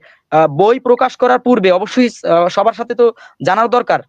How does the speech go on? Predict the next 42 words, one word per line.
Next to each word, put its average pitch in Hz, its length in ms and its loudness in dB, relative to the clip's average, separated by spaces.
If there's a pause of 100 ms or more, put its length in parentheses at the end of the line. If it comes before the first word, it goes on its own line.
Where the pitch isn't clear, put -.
(440)
এটা 214 120 -2
বাংলাদেশের 233 360 -4
জনগণ 262 340 0
জানবে 240 260 0
যে 196 100 -4
আমরা 214 180 -4
কি - 280 -2
বই 277 160 2
পাচ্ছি। 190 440 -4 (1000)
এই 247 160 2
বই 240 240 2
নিয়ে 262 200 2
কারো 233 220 -2
সমালোচনা 240 420 0
থাকতেই 254 360 -4
পারে, 170 240 -4 (460)
সেই 220 140 0
সমালোচনা 247 460 0
তো 262 100 -2
তাদের 240 360 -4
তো 247 60 0
গ্রহণযোগ্য 226 420 2
ক-, 185 100 -8
গ্রহণ 226 260 0
করতে 208 220 -2
হবে। 147 220 -4
যেহেতু - 380 -8
গণতান্ত্রিক 247 500 -2
একটা - 200 -2
দেশ, 160 340 -4 (120)
এটা 208 100 -4
তো 226 100 -2
সবার 247 300 0
দাবি, 151 280 -4 (580)
সেটা 233 280 -2
কেন 247 260 -2
গোপনে 214 300 0
হবে? 131 240 -8 (280)
কিন্তু 226 420 0 (800)
যে 170 200 -2
বিষয়টা 220 380 -2
আসছে, 233 440 -2